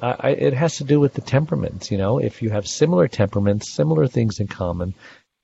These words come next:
you know, a parent will always have a favorite child. And people will always tell you, parents will always say, I know,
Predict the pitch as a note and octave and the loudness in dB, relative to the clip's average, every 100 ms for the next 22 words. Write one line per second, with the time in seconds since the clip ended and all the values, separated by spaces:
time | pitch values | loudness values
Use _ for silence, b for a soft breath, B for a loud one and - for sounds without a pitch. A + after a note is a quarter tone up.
0 | _ C#3 B2 B2 B2+ - D3 D3 B2 A#2 | _ 2 6 6 4 2 4 4 4 6
1 | D#3 D3 A2+ G2+ - - F#2 E2+ F2 - | 6 4 0 -2 -2 -2 0 -2 -6 -8
2 | - - E2+ D2 D#2 F2+ B B B _ | -8 -4 -2 -2 -4 -10 B B B _
3 | _ G2+ C#3+ C#3 C3 A2+ A#2+ A2+ - - | _ -2 0 0 2 4 6 4 0 0
4 | G2 F#2 - G#2 F#2+ G2 F#2 F#2+ F2+ F2+ | 0 0 0 0 0 0 0 0 -2 -2
5 | F2+ F2+ G2+ G2+ | -2 -2 -2 -2